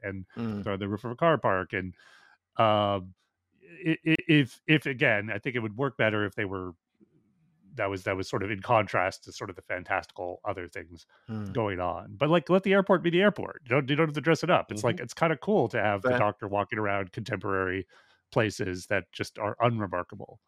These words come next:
Speaker 1: just because they keep doing remarkable stuff. Um, so there are two moments, uh, I wanna highlight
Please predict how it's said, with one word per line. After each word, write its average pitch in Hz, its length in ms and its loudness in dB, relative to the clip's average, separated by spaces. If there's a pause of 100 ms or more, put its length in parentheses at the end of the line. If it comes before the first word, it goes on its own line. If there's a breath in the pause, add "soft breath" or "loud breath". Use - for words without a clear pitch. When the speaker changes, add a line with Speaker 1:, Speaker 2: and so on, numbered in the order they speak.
(140)
Speaker 1:
just - 160 -12
because 98 160 -8
they 90 120 -6
keep - 220 -10
doing 92 180 -8
remarkable 87 440 -10
stuff. - 260 -14 (680 soft breath)
Um, 92 460 -4 (400 soft breath)
so - 120 -2
there 147 120 6
are 135 60 4
two 269 260 2
moments, 139 840 2 (680)
uh, 120 40 4
I 117 200 4
wanna 127 260 4
highlight 95 640 0